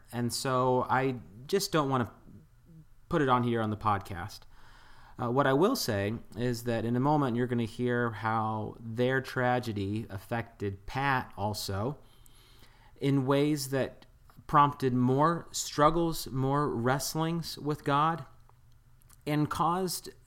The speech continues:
uh, some pretty serious questions to be asked that Pat is con-, is still wrestling through. I must say, I felt very similar, uh, to the ways, um, that, that Pat will express as I continued to process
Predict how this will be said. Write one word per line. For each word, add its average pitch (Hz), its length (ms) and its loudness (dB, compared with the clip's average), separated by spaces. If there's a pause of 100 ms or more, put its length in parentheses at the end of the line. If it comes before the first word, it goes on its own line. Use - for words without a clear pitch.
uh, 110 100 -12
some 143 240 -2
pretty 175 240 -4
serious 170 560 -2
questions 113 720 -2 (380)
to 131 120 -6
be 117 300 -2
asked 95 640 -6 (260)
that 127 240 -2
Pat 156 180 2
is 147 140 -4
con-, 131 200 -2 (200)
is - 160 -2
still 220 240 2
wrestling 104 460 -2
through. 73 320 -6 (840)
I 123 60 -2
must 156 240 4
say, 165 460 0 (920)
I 131 120 6
felt 156 360 4
very 147 280 2
similar, 117 540 -2 (200)
uh, - 340 -14
to 135 120 -6
the 123 100 2
ways, 123 600 0
um, 107 300 -4
that, 113 200 -6
that 110 140 -6
Pat 117 240 2
will 113 140 0
express 104 680 -6 (960)
as 120 200 0
I 135 180 8
continued 117 720 -4
to 113 140 -4
process 104 720 0